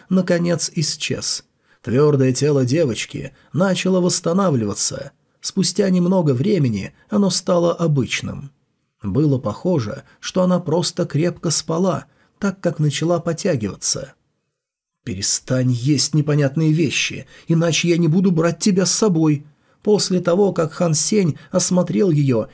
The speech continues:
и убедился, что малышка полностью восстановилась, он начал её ругать.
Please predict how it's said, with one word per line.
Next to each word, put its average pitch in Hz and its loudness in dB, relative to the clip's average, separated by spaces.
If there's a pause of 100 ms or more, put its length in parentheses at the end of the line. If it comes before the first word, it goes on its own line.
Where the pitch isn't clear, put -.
и 196 2
убедился, 180 0
что 165 -2
малышка 175 0
полностью 160 2
восстановилась, 151 0 (220)
он 202 2
начал 185 0
её 170 0
ругать. 156 -2